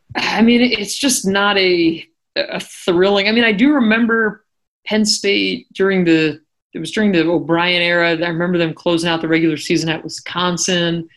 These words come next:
Um, but yeah, I mean, you're trying to, especially when that game's at Beaver Stadium, you're dealing with students who get a week off at Thanksgiving. So you're trying to get some kind of a crowd there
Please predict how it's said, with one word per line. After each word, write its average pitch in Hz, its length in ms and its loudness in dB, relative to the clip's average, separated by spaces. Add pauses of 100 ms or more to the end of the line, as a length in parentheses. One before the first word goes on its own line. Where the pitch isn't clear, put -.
(380)
Um, 147 580 -6 (440)
but 180 160 -2
yeah, 185 300 -2
I 170 100 -2
mean, 165 180 2
you're 175 220 0
trying 185 560 -2
to, 175 320 -2
especially 226 380 -2
when 180 140 0
that 175 180 -2
game's 170 340 0
at 165 100 0
Beaver 160 240 -2
Stadium, 175 580 -2 (460)
you're 214 120 0
dealing 202 340 2
with 160 100 0
students 185 680 -2
who 185 180 -4
get 165 160 2
a 151 80 0
week 170 260 0
off 165 280 0
at 160 120 -6
Thanksgiving. 156 680 -4
So - 160 -8
you're 156 160 -2
trying 175 320 -2
to 185 60 0
get 160 180 -2
some 170 260 -2
kind 165 240 -4
of 147 60 -10
a 143 60 -10
crowd 160 520 -4
there 139 420 -4